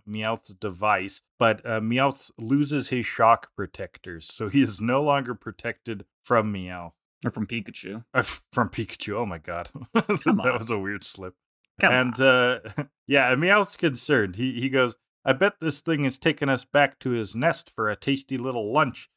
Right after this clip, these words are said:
Speaker 1: And I don't
Speaker 2: Ah.
Speaker 1: mean as guests, am I right?"
Speaker 2: Ah. <laughs> Yeah, uh, Pikachu tries to, to shock Pidgeot, but he just gets Meowth.
Speaker 1: <laughs> Yeah.
Speaker 2: I don't think this was an accident.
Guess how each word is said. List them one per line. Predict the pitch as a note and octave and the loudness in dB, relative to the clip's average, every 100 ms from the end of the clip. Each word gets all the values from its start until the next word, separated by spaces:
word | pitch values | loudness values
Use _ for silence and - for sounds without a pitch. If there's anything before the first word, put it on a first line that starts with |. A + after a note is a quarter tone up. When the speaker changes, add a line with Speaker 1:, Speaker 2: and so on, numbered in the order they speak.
| _ | _
Speaker 1:
And | C#3+ C#3 | 0 2
I | C#3+ | 4
don't | C#3 E3 E3 | 4 4 4
Speaker 2:
Ah. | D#3+ | 2
Speaker 1:
mean | D#3+ D#3 | 2 4
as | D3+ B2 | 6 4
guests, | F#2+ G#2 D#3+ F#3 - - - | 0 2 4 4 0 -8 -2
am | A#2+ A#2+ | 2 4
I | A#2+ | 4
right?" | A#2 B2+ C#3+ - | 6 8 8 6
Speaker 2:
Ah. | F4 D#4 C#4+ - - F#3 F4 - F#4 E4+ C4 F#3 D3 C#3+ | 4 2 2 0 -2 -4 -4 0 2 2 2 2 0 -2
<laughs> | _ _ | _ _
Yeah, | F3 F3 D#3+ D3 - | 2 6 8 6 2
uh, | D3+ D#3+ D#3 D#3 | 4 4 6 4
Pikachu | D3+ G3 G3 G3 | 4 4 2 0
tries | F#3 E3+ E3+ - | 2 4 4 0
to, | D#3 D3 C3+ | -2 -2 -2
to | - B2 | -4 -6
shock | - C#3 C#3+ - | 4 4 4 0
Pidgeot, | B2 C#3+ D3 D3+ D3+ | -4 0 2 2 2
but | B2+ | 0
he | G#2+ | 0
just | E3+ | 0
gets | - C#3 | -2 -2
Meowth. | A#2 A2+ A2+ D#3+ - | -2 0 0 0 -4
Speaker 1:
<laughs> | - _ _ | -20 _ _
Yeah. | G#2+ G#2+ | -2 4
Speaker 2:
I | C#3 | 4
don't | A3 | 4
think | G#3+ G#3+ | 4 4
this | G#3 | 4
was | G3 | 4
an | G3+ | 4
accident. | E3+ - F3+ F3 F3+ | 2 2 -2 -2 -4